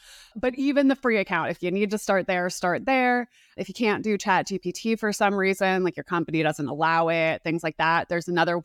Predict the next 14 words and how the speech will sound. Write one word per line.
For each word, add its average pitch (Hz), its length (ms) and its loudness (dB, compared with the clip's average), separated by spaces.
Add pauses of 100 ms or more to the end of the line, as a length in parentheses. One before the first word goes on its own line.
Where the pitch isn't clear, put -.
tool 180 260 -4
called 156 420 -2 (120)
Claude 165 600 0 (120)
where 214 160 2
you 175 140 2
could 170 180 -4
start 180 320 0
with 165 160 -6
Claude, 156 400 -4
C 196 240 -2
L 170 200 2
A 170 220 0
U 165 220 -2
D 170 100 -4